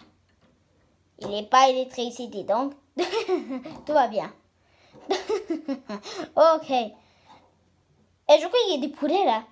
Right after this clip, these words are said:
Je suis sûr qu'il n'y a pas Charlie. Hein ? Hein ? J'ai essayé. <laughs> Hein ? Hein ? <laughs> Il est plus là. Je crois qu'il est en train de chasser dans la forêt.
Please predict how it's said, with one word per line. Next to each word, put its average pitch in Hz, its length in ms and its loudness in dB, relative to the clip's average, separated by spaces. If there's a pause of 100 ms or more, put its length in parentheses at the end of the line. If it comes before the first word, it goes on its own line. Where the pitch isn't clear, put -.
(160)
Je - 100 -4
suis 370 180 -6
sûr 427 120 -4
qu'il - 80 -4
n'y 302 100 2
a - 0 -
pas 285 100 -8
Charlie. 240 460 -6 (180)
Hein ? 277 160 -2 (400)
Hein ? 294 220 -4 (1800)
J'ai 311 80 -4
essayé. 269 460 -4 (160)
<laughs> 311 100 -6 (320)
Hein ? 302 160 -8 (680)
Hein ? 294 140 -8 (560)
<laughs> - 0 - (840)
Il 349 160 -4
est 349 120 -6
plus 320 240 -4
là. 208 200 -4 (400)
Je - 140 -10
crois 466 200 -2 (100)
qu'il 359 100 0
est - 20 4
en 330 60 0
train 339 160 -4
de 339 40 -6
chasser 359 320 -4
dans 330 120 4
la 311 60 4
forêt. 339 520 0